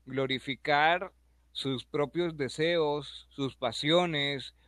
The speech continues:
todas esas cosas humanas son glorificadas porque son los frutos de la carne los que nacen a partir de todas esas pasiones.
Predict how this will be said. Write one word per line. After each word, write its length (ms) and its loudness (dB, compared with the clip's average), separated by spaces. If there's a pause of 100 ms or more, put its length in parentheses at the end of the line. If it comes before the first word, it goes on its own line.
(120)
todas 340 2
esas 320 -4
cosas 400 -4
humanas 580 -2
son 200 -2
glorificadas 1120 -2 (220)
porque 320 -8
son 540 -2 (240)
los 220 -4
frutos 440 -2
de 80 -4
la 140 -2
carne 480 -2
los 240 -6
que 320 -2
nacen 600 -2
a 120 -8
partir 560 -6
de 180 -2
todas 380 -4
esas 240 -8
pasiones. 840 -6